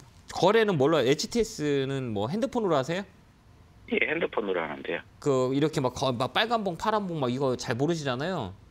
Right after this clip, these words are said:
Speaker 2: 어, 좀 볼 줄은 알아요.
Speaker 1: 볼 줄 아세요?
Speaker 2: 예.
Speaker 1: 아, 이렇게 볼 줄 알면 잘 됐다. 그러면 제가 가르쳐 줄게요.
Speaker 2: 예, 예.
Speaker 1: 이게 최고가가 있잖아요.
Speaker 2: 예.
Speaker 1: 최고가가 있고 여기 보면 최저가가 있어요.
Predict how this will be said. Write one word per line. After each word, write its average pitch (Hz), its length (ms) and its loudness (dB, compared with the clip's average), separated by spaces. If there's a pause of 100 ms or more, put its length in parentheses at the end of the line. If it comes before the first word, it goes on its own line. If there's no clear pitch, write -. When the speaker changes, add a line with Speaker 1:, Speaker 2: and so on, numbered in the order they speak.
(1080)
Speaker 2:
어, 110 200 0
좀 131 220 -4
볼 107 160 -8
줄은 104 320 -4
알아요. 73 280 -6 (160)
Speaker 1:
볼 165 140 2
줄 165 120 0
아세요? 139 240 -2 (420)
Speaker 2:
예. 85 200 -2
Speaker 1:
아, - 40 -2
이렇게 143 200 -2
볼 151 140 0
줄 165 120 0
알면 127 180 0
잘 123 180 -4
됐다. 107 280 -4
그러면 92 280 -6
제가 101 180 -6
가르쳐 131 280 -4
줄게요. 123 300 -10 (440)
Speaker 2:
예, 117 60 2
예. 113 80 2
Speaker 1:
이게 - 220 -2
최고가가 254 600 0
있잖아요. 123 560 -4 (240)
Speaker 2:
예. 110 320 -2 (180)
Speaker 1:
최고가가 226 560 2
있고 160 380 0
여기 127 200 0
보면 127 220 -2
최저가가 226 480 -2
있어요. 107 540 -2